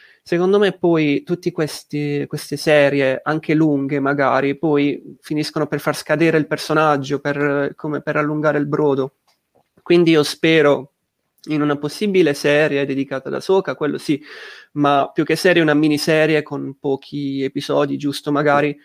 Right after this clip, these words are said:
per, per chiudere qualche arco, per, eh, tappare qualche, eh, qualcosa che non è stato ancora spiegato, proprio come faranno con, con Obi-Wan,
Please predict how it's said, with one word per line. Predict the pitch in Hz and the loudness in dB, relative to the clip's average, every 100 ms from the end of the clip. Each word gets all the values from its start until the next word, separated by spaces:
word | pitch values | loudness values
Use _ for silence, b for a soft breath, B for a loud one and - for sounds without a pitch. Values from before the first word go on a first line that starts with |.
| b b b - | b b b 0
per, | 143 143 135 131 - - | 2 2 0 -2 -4 -4
per | 151 - | -4 -4
chiudere | - 170 165 151 151 | 2 4 6 4 0
qualche | 147 143 143 160 | 0 -4 0 2
arco, | 147 143 147 - 160 | 4 4 0 -6 -6
per, | 160 143 135 | -6 -8 -6
eh, | 139 135 135 | -6 -6 -8
tappare | - 135 - 143 143 | -10 -8 -4 -2 -2
qualche, | 143 139 143 - 151 143 139 143 - _ _ _ | -6 -8 -8 -6 -4 -4 -4 -8 -12 _ _ _
eh, | 147 139 139 | -8 -8 -6
qualcosa | 143 143 156 156 | -6 -4 -6 -4
che | 151 | -4
non | 147 | -4
è | 147 | -4
stato | 151 147 | -6 -4
ancora | 143 143 | -6 -8
spiegato, | 143 - 147 131 139 139 135 131 127 120 _ | -6 -2 0 0 0 -4 -6 -6 -8 -12 _
proprio | 147 139 135 | -12 -10 -6
come | 135 | -6
faranno | 143 143 139 139 135 | -6 -6 -6 -6 -8
con, | 139 131 131 127 135 - | -10 -10 -10 -10 -12 -10
con | 143 | -8
Obi-Wan, | 135 131 143 143 139 139 | -6 -2 0 0 0 -6